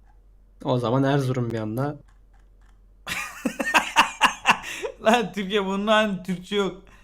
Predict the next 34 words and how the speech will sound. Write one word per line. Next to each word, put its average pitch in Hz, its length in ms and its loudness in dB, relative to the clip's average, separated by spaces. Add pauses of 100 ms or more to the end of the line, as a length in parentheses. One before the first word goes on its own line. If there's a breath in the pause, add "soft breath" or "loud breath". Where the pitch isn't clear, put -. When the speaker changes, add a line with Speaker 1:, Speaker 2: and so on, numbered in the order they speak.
(920 soft breath)
Speaker 2:
Adam 180 340 2
direkt 220 280 -2
Türk, 196 340 0
Türk 185 220 -4
yapımı. 170 420 -2
Söz 233 320 4
mü 240 160 0
vermiştim? 170 560 0 (680)
Ya 147 220 0
bu 139 140 -6
dilimin 170 320 -2
ayarını 160 460 4
sikeyim 139 440 -12
zaten 120 420 -10
ben 120 80 -8
ya. 113 380 -10 (880)
Allah 175 340 -4
Allah. 135 760 -4
Lan 190 200 2
bunu 285 140 0
ne 392 160 6
zaman 294 220 4
söz 185 300 0
verdim 143 300 0
ben? 120 260 -10 (2750)
Baba 196 360 6
duramıyorum, 247 480 6
böyle 226 220 2
bir 311 80 2
şey 277 260 -2
söz 233 300 0
veriyorum 247 320 0
ya 165 140 0
bir. 143 160 -2